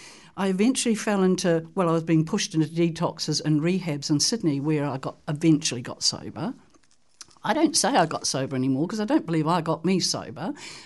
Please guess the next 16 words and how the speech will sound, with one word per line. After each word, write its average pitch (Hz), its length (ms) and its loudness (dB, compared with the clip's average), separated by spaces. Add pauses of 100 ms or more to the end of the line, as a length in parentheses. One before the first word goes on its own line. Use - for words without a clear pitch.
I 175 80 -4
believe 165 300 2
the 165 80 0
program 160 340 2
of 147 80 0
A 156 40 0
A, 143 520 0 (300)
my 165 160 2
A 156 320 -2
A - 20 -4
tribe 139 380 -4
and 139 140 0
God 139 240 -2
got - 180 -10
me 143 100 0
sober. 117 560 -4